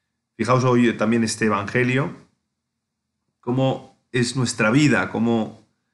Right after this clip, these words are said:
es aquel que está esperando en Jesucristo. Dice que le estás, estos dos ciegos, eh, tenéis que ver que en la diferencia muchas veces entre Marcos, el evangelista Marcos y Mateo,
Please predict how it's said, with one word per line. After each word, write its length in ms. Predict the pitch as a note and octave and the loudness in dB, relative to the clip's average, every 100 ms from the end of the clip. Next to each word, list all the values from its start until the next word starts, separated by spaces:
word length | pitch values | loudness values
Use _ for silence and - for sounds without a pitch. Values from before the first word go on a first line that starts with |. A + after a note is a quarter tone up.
| _ _ | _ _
es 160 | A2+ | -2
aquel 300 | B2+ - D#3 | 0 0 0
que 60 | D#3 | -2
está 160 | C#3+ C#3 | 0 0
esperando 920 | C3+ C3+ B2+ E3+ E3 A#2 - - _ _ _ - | 2 2 2 2 2 0 -2 -10 _ _ _ -6
en 140 | A#2+ | -4
Jesucristo. 880 | - - G#2+ E3 D3 - E2 - - _ _ _ _ _ _ - | -2 -4 0 2 2 -2 -6 -8 -14 _ _ _ _ _ _ -2
Dice 240 | D3 E3+ | 2 2
que 80 | D#3+ | 4
le 80 | C3 | 2
estás, 400 | - D3+ D3 - - | 2 0 0 -8 -6
estos 320 | B2+ E3+ D#3 | -4 -2 -2
dos 160 | C#3+ C3 | -2 -2
ciegos, 760 | - E3 D#3 D#3+ E3+ - - _ _ _ _ _ _ _ | 2 2 4 2 -2 -8 -18 _ _ _ _ _ _ _
eh, 440 | A2 A2 G2 - - | 0 0 0 -4 -8
tenéis 240 | A#2 A#2 B2 | -4 -2 0
que 80 | |
ver 240 | C#3+ C#3+ C#3 | 0 0 0
que 480 | C#3+ B2 A#2+ - _ _ | 0 0 -2 -12 _ _
en 500 | A2+ G#2+ G2+ G2 F#2+ _ _ _ _ _ _ _ _ | -4 -2 -4 -8 -14 _ _ _ _ _ _ _ _
la 100 | A2 | -2
diferencia 720 | A2+ A#2 B2 D3 F3 D3+ D3 | 0 0 0 0 -2 0 -2
muchas 340 | C#3+ C3+ D3 | -2 -2 0
veces 320 | C#3 C3+ C3 | 0 0 0
entre 500 | B2 A2 G#2+ G#2+ G2+ G#2 | 0 0 0 0 0 -2
Marcos, 600 | G#2+ A#2 B2+ - B2+ C3+ | -2 0 0 -4 -6 -4
el 120 | G2 | -4
evangelista 500 | F#2+ G2 G2+ G#2 A2+ | -4 -4 -8 -6 -4
Marcos 400 | G#2+ B2 C3 G#2 | -2 -2 -4 -8
y 60 | F#2+ | -8
Mateo, 440 | F2+ A2+ G#2+ | -4 -2 -2